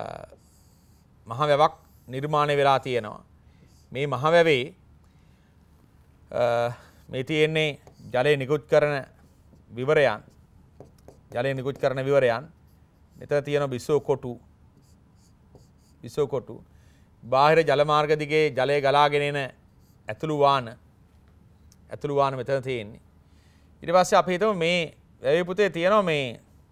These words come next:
ම්, ඇතුළෙන්, වැව පතුලේ. වැවේ ඇතුළෙන්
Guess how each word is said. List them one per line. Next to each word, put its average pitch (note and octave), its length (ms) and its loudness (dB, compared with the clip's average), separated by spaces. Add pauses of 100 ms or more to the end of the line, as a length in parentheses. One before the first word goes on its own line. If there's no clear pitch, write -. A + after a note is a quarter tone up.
(140)
ම්, - 360 -20 (3000)
ඇතුළෙන්, C#3 360 2
වැව D#3 160 4
පතුලේ. D3+ 400 0 (600)
වැවේ E3 220 4
ඇතුළෙන් A3 460 4